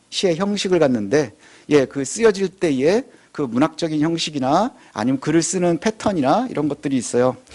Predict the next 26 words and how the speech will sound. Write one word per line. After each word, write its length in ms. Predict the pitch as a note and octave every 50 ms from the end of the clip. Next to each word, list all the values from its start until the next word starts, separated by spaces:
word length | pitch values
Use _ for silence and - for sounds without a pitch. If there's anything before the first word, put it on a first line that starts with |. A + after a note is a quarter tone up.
| - - - -
그래서 280 | - - F3 - G#3 F#3+
이 80 | F#3 F#3+
바벨론 460 | F#3 - C3+ B2+ F3+ G3 G3 G3 G3
신정론에 640 | F#3+ - A3+ G#3+ A3+ G#3+ G#3 G3 F#3+ F#3 F3+ F3+
보니까 560 | F3 - C#3+ C3+ B2+ - - - G3+ C3+ - - - - - - - _
이런 240 | - D3+ F3+ G3+ G#3+
표현이 320 | G#3+ - - G#3+ G#3 G#3
나온다고 500 | F#3 E3+ E3 E3 E3 D#3 D3+ D3+ D3 D3
합니다. 520 | C#3 C#3+ B2+ A#2+ A2+ G2 G#2+ C3+ E3 A3 B3 - - - - - - -
예, 220 | D3 D3 C#3+ C3
이 240 | A#2 - E3+ F#3+ F#3+
바벨론 400 | F#3 - C#3 D3 F3 G3 G3 G3
신정론이 420 | F#3+ - G#3+ G#3 G#3+ G#3 G3 F#3+ G3
어떤 260 | E3+ - - - E3+ E3
시냐 240 | - F3 E3 D3 B2+
하면 340 | A#2 B2 F3 G#3 D#3 G2 - - - _ _ _ _ _ _ _ -
굉장히 380 | - A#2 A2 C3+ D3+ E3+ F#3 F3+
고통스러운 680 | D3 D3 C#3+ - G#3 G#3 G3+ F#3 F#3 F#3+ F#3 F3+ E3+
상황에 420 | F3+ G3 F#3+ F#3 F#3 F3+ F3 E3+
있는 300 | D#3+ D3 C#3+ D3+ D3+ D#3
시인이 500 | D3 - G3 E3 C#3 C3+ F#3 F#3 A#2+ - - _ _ - - - - - -
친구들과 580 | - - C#4 C#4 C4+ C4 A#3 A3 G#3 F#3 F3+ E3+
대화하는 640 | - - A#2+ B2+ D#3 F3 F3+ F3+ F3+ F#3 F3+ F3
장면을 400 | D#3 D3 C3+ C#3 C3+ B2+ B2 B2+
쓴 220 | A#2+ - D3+ D3 C3
시예요. 340 | - - B2+ G#2+ G2+ F#2